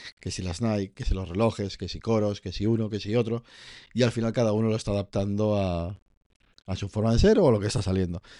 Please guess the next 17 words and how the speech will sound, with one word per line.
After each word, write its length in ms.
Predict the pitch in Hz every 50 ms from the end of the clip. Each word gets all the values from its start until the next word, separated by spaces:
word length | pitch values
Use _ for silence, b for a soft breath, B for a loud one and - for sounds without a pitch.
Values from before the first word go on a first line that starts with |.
| B B B
Si 160 | B - 107
te 80 | 98 107
gusta 200 | 113 113 - 117
más 180 | 110 107 -
un 100 | 113 107
tipo, 340 | 113 131 131 135 151 139 113
otro. 260 | 113 117 110 107 104 B B B B B B B B -
Pero 140 | 120 117
dentro 280 | 120 131 135 143 143 135
de 100 | 131 139
un 100 | 139 135
respeto 440 | 131 131 123 - - 139 135 127 147
y 60 | 135
sobre 220 | - - 110 104
todo 300 | 95 107 107 110 117 120
sin 300 | 110 - - 117 104 98
el, 580 | 101 98 95 92 92 90 87 85 82 82 80 76